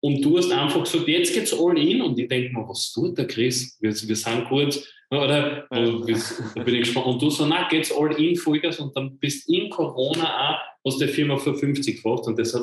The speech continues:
Speaker 1: mich, das hat mich voll beeindruckt. Und da haben wir gedacht, echt, echt geil. Weil das kannst du in jedem Bereich machen, auch in deiner
Speaker 2: Jeden.
Speaker 1: Family. Einfach all in. Und das spürt man bei jedem Post von dir, du gehst echt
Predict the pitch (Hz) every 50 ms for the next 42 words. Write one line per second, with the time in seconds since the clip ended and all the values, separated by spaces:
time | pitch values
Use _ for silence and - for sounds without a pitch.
0 | 120 113 113 117 117 117 - - - - _ _ - 123 117 - - _ - -
1 | 143 131 139 143 139 - - 151 143 143 131 113 113 117 117 113 107 101 95 -
2 | - - _ _ _ _ _ _ _ _ _ - 107 110 113 113 113 110 110 107
3 | 104 101 104 104 107 107 107 104 98 107 113 110 - - - - - _ - 110
4 | 110 - 113 120 113 110 107 104 110 117 117 - 147 147 - 160 139 131 151 160
5 | 156 143 - 117 - - - - 92 - - 101 95 - 107 107 110 117 117 117
6 | 120 117 139 139 131 117 127 120 113 120 110 104 98 95 - _ _ _ _ _
7 | _ - _ _ - 110 113 113 - 120 113 113 110 113 113 113 113 113 113 113
8 | - - - - - _ _ _ _ - 120 123 147 143 139 139 147 185 196 190
9 | - 131 113 110 120 120 127 143 156 170 165 - 127 123 139 143 - - - -
10 | - 156 147 151 147 147 151 143 143 123 - 143 143 143 - - 131 127 - 175
11 | 170 170 180 175